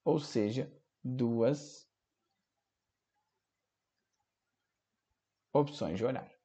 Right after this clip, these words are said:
tá? Agora, aqui, quais algarismos podem aparecer aqui? Todos eles,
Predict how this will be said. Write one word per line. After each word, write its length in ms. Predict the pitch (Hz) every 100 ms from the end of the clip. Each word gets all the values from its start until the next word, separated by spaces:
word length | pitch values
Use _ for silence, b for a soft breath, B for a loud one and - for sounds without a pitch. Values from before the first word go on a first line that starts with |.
| _ _ _ _ _ _ _
tá? 400 | 113 113 - B B B B -
Agora, 580 | 208 190 175 147 95 - - - _ -
aqui, 640 | 190 - 190 165 113 - _ _ _ _ -
quais 400 | 175 214 233 214
algarismos 680 | 202 185 170 160 160 160 143
podem 380 | - 131 135
aparecer 460 | 127 131 123 123 123
aqui? 360 | 117 - 98 98 _ _ _
Todos 320 | 196 208 294
eles, 420 | 262 131 113 -